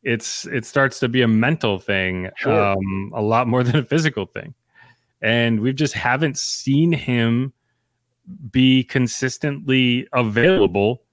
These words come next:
Speaker 1: And when he has been available, we haven't seen him be consistently productive. He had two sacks in one game last year. That's a, that's a sack and a half more than Marcus Davenport had over the entire season.
Speaker 2: Ouch.
Speaker 1: So that position has been kind of a black hole in terms of production,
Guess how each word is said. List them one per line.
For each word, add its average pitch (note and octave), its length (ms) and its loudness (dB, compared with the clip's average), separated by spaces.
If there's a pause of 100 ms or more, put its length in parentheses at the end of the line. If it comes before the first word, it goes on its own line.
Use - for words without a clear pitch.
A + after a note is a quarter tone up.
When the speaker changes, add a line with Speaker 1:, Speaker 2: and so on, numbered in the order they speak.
(440)
Speaker 1:
And B2+ 200 2
when C3 120 2
he B2 100 2
has C#3 300 0
been C3 100 0
available, A2+ 460 2
we A2 100 0
haven't A#2+ 220 0
seen A#2+ 200 -2
him A#2 140 -2
be A#2+ 100 0
consistently B2+ 600 -6
productive. C#3 560 -4 (640)
He D#3 80 -2
had E3+ 140 2
two F#3+ 140 2
sacks F3+ 360 2
in C3+ 140 2
one C#3+ 160 0
game D#3+ 240 0
last G#2 320 -2
year. F#2+ 240 -14 (400)
That's A#2+ 160 -6
a, A2+ 180 -6
that's B2 160 -2
a A#2+ 60 -2
sack D#3+ 260 0
and D#3+ 80 0
a C#3 40 -2
half D3+ 200 0
more D#3+ 140 0
than C3 140 2
Marcus C3 280 0
Davenport B2+ 400 0
had A2 160 2
over G#2+ 160 0
the G#2 140 2
entire A2 320 0
season. G#2 480 -2 (420)
Speaker 2:
Ouch. A#2+ 160 0
Speaker 1:
So B2 400 0 (600)
that F#3+ 280 -2
position D3 460 -4
has A#2+ 160 2
been D3 220 -4
kind D3 200 -8
of B2 120 -10
a A2+ 80 -8
black A2+ 500 -2
hole C#3+ 360 4
in G#2+ 100 4
terms A#2 240 0
of G#2+ 100 -4
production, A#2 560 0